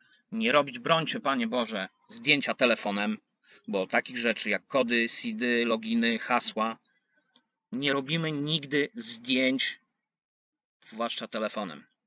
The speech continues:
Dlaczego? Dlatego, że jeżeli teraz,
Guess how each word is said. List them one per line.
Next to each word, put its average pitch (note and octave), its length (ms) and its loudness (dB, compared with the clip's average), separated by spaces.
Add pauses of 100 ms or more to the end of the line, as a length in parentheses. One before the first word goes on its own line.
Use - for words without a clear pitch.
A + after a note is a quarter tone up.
(580)
Dlaczego? A#2 540 0
Dlatego, C3+ 440 -2
że A2+ 400 -2
jeżeli A2+ 760 0 (480)
teraz, C3 540 4